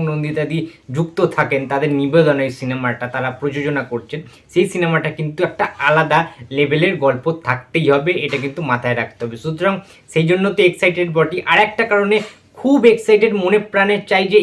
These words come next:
এই সিনেমাটা সাকসেসফুল হোক, এই সিনেমাটা বক্স অফিসে সাফল্য অর্জন করুক এবং দাবাড়ু সিনেমাটা যেন একাধারে বিভিন্ন অ্যাওয়ার্ড জিতে নিক। তার কারণ এই সিনেমাটা কিন্তু অত্যন্ত ভালো মানের একটা সিনেমা, অন্য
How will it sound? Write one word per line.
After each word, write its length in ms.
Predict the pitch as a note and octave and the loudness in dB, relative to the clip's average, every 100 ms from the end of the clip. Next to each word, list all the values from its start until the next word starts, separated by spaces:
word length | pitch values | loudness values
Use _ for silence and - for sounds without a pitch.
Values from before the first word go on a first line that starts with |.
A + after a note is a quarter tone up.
| F#3 | 4
এই 80 | A3 | -2
সিনেমাটা 340 | G3+ F#3 F3 F3+ - | -2 -4 -2 -2 -2
সাকসেসফুল 500 | D#3+ - - - D3 | -2 -2 -6 -4 0
হোক, 80 | F#3+ F#3 - A#2 D#3+ | 0 -2 -14 -4 0
এই 80 | G#3 | 0
সিনেমাটা 320 | G3+ F3 E3+ D3+ | 0 0 0 -2
বক্স 180 | D3 - D#3 | -2 -2 -6
অফিসে 240 | D#3+ D3 - | -4 -10 -8
সাফল্য 360 | C3+ C3 D#3 D3+ D3 | -8 -4 -2 2 0
অর্জন 220 | B2+ C3+ B2 | 0 -8 -2
করুক 220 | E3+ A3+ - - _ D3 | 0 0 -2 -20 _ 0
এবং 120 | F3+ F3+ | 2 4
দাবাড়ু 260 | D3+ D#3 C#3+ | 6 4 2
সিনেমাটা 340 | D#3 D3 C#3 C3+ C#3 | -2 -2 0 0 2
যেন 120 | E3 G#3 - - - | 0 -2 -6 -8 -2
একাধারে 420 | F3 D3+ C#3 E3+ G3+ - - D3 | 0 2 2 2 -2 -8 -6 -2
বিভিন্ন 240 | F3 G3+ G#3+ | 2 2 2
অ্যাওয়ার্ড 300 | D#3 E3 G3+ C#3 | 4 4 4 0
জিতে 220 | D3+ D3+ D3+ | -4 0 0
নিক। 120 | C3+ - | 0 -2
তার 140 | D3+ - | -4 0
কারণ 160 | E3 F#3 | 0 0
এই 60 | D#3+ - | -2 -2
সিনেমাটা 400 | D#3+ F#3+ F#3 D#3+ | -2 0 0 0
কিন্তু 240 | D3 C#3 G#3+ G#3 - - _ E3+ | -4 -6 -6 -8 -12 -20 _ -6
অত্যন্ত 360 | G3 - A3+ B3 - - | 0 4 4 4 -2 0
ভালো 220 | C#3 F#3 F#3+ C#3 | 4 4 4 4
মানের 260 | C#3 E3 D#3 | 4 4 2
একটা 160 | D#3 D#3 | 0 -6
সিনেমা, 260 | - D#3+ F#3 G3+ D#3+ | -2 0 0 -2 -2
অন্য 180 | E3+ | 0